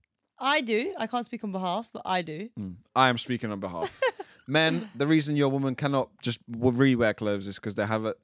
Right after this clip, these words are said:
Speaker 2: actual addiction and problem with
Speaker 1: Okay,
Speaker 2: shopping.
Speaker 1: look at what I'm, exactly what I'm wearing today. When do you recognize me?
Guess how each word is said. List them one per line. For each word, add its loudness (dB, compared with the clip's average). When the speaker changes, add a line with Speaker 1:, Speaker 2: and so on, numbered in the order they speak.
Speaker 2:
actual -4
addiction -4
and -6
problem -4
with -2
Speaker 1:
Okay, 2
Speaker 2:
shopping. -10
Speaker 1:
look 0
at -4
what 0
I'm, -2
exactly 2
what 0
I'm 2
wearing 0
today. 0
When -4
do -6
you 0
recognize 0
me? -12